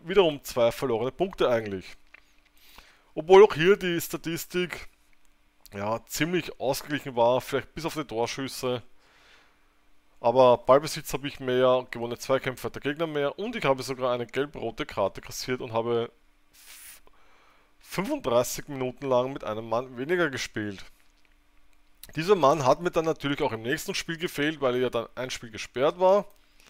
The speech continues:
Aber der S K Grizzly konnte sich gegen den Tabellenführer dieser Zeit, der Atletico Brumilo, mit zwei zu eins durchsetzen und konnte ein null zu eins in einen Sieg drehen.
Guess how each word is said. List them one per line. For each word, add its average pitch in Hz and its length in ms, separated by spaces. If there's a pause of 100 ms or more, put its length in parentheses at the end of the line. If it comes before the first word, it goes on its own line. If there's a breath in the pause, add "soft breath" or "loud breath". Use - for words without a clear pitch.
(1120 soft breath)
Aber 190 240
der 196 100
S - 80
K 180 80
Grizzly 147 320
konnte 147 320
sich - 240
gegen 151 180
den 147 140
Tabellenführer 151 960 (800)
dieser 196 280
Zeit, 151 480
der 131 340
Atletico 165 540
Brumilo, 139 400
mit 127 240
zwei 147 260
zu 156 160
eins 143 280
durchsetzen 147 560
und 135 80
konnte 139 400
ein 120 60
null 139 200
zu - 160
eins 120 300 (120)
in 139 180
einen 127 400
Sieg - 500 (1400 soft breath)
drehen. 135 600